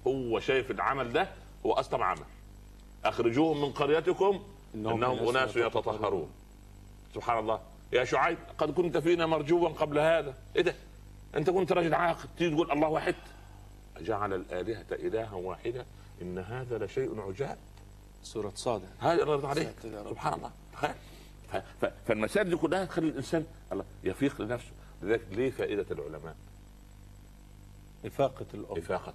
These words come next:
Speaker 1: الأمة. لأنهم
Speaker 2: فإذا
Speaker 1: ورثة
Speaker 2: ضرب
Speaker 1: الأنبياء.
Speaker 2: عليهم بسور
Speaker 1: آه،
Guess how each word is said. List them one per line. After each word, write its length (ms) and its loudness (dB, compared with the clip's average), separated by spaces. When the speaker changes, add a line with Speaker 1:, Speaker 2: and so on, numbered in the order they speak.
Speaker 1:
الأمة. 240 -14
لأنهم 440 -6
Speaker 2:
فإذا 140 0
Speaker 1:
ورثة 240 2
Speaker 2:
ضرب 180 2
Speaker 1:
الأنبياء. 240 4
Speaker 2:
عليهم 460 0
بسور 480 -2
Speaker 1:
آه، 240 -6